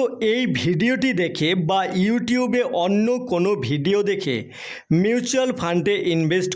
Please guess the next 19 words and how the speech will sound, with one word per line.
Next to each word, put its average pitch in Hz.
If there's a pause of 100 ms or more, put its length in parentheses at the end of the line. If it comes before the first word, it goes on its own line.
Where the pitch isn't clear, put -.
করবেন 143 (100)
না। 107 (360)
ইনভেস্ট 202 (140)
করার 175 (100)
আগে 160 (680)
এক্সপার্টদের 240 (120)
পরামর্শ 170 (300)
অবশ্যই 175
নিন, 123 (380)
কারণ 165 (120)
আপনার 180 (140)
টাকা 170 (720)
অনেক, 208 (180)
অনেক 165 (140)
মূল্যবান। 120 (680)
প্রথমে 247 (140)
দেখে 208 (100)
নিব 147 (460)
এসবিআই 240